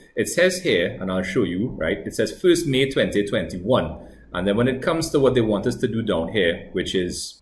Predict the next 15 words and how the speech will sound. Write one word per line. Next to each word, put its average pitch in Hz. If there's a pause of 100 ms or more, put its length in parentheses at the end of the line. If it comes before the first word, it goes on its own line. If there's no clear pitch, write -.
calculate 117
the 107
annual 120
depreciation 104
charge 90
for 101
equipment 85
for -
the 82
year 104
ended 82
thirtieth 120
April 98
twenty 104
twenty-one 82